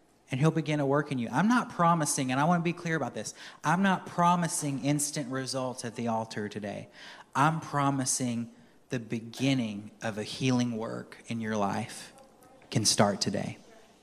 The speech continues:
Some of you, it might be instant. You could leave completely burden-free. I mean, I've seen God do that in an instant. People pray through at the altar,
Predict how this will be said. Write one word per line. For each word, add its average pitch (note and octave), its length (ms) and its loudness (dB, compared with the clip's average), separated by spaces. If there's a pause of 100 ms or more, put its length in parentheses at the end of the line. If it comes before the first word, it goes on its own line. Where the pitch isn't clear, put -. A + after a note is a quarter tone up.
(600)
Some G3 220 4
of B3+ 60 8
you, G#3 140 8
it G3+ 40 2
might G3 220 4
be F3+ 160 4
instant. E3+ 300 2
You E3+ 120 2
could D3+ 140 2
leave F3 400 4
completely F#3 720 4
burden-free. F#3 840 4 (240)
I D#3 80 2
mean, E3+ 140 4
I've G3 180 2
seen A3 320 4
God F#3+ 260 4
do G3 140 2
that C#3 220 2
in D#3 80 0
an D#3+ 100 0
instant. F3 340 -2
People D#3 280 2
pray F3 240 2
through F3 260 0
at E3+ 80 -2
the D#3+ 140 0
altar, F3 420 2